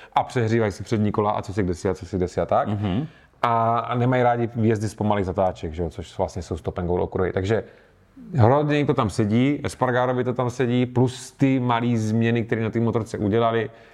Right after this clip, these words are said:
Speaker 1: další závody teprve ukážou, jestli dotahujou nebo nedotahujou.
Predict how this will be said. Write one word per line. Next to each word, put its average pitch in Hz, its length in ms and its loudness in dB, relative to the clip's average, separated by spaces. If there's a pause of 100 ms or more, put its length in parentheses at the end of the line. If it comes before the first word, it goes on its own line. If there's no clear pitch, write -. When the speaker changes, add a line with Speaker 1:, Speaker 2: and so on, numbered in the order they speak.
(180)
Speaker 1:
další 110 380 0
závody 87 280 0
teprve 85 300 -4
ukážou, 87 440 -2
jestli 87 200 -2
dotahujou 90 460 0
nebo 87 180 -2
nedotahujou. 87 480 -2